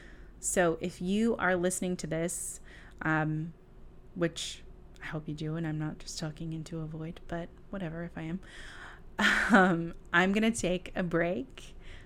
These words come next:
We'll be back for season three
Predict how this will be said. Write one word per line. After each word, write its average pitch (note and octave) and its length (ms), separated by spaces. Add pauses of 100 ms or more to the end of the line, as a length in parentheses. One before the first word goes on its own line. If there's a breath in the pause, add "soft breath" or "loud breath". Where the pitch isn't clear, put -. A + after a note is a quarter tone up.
(160 loud breath)
We'll F#3+ 140
be F3+ 140
back F3 480 (220)
for F3+ 260
season F3 440 (160)
three A3+ 800